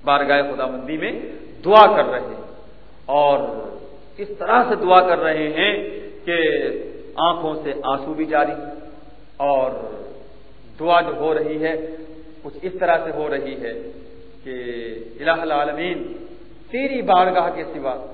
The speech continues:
اور تیرے در کے سوا اور کون سا جو ہے وہ در ہے، کون سی بارگاہ ہے، اور، اور تیری ذات کے سوا وہ کون سی ذات ہے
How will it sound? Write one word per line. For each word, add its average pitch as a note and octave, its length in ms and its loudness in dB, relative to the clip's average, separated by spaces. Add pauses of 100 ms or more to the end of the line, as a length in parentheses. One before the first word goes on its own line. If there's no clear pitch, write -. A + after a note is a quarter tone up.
(220)
اور D#3 120 0 (100)
تیرے F3+ 280 2
در F3 260 4
کے F#3 200 -2
سوا C#3 240 -2
اور D3 360 0
کون E3 480 2
سا E3 80 0
جو D3 220 -4
ہے C#3+ 80 -2
وہ C#3 160 -4 (460)
در D3+ 220 0
ہے، B2+ 320 -4
کون F#3 320 6
سی F3 100 2
بارگاہ D3+ 520 4
ہے، B2 80 -4 (580)
اور، E3 300 8 (280)
اور A3+ 460 10
تیری G#3+ 260 6
ذات A3+ 460 6
کے A3 100 4
سوا F#3 320 2 (580)
وہ E3+ 100 2
کون A#3 460 8
سی A#3+ 100 0
ذات G3+ 400 8
ہے E3 220 0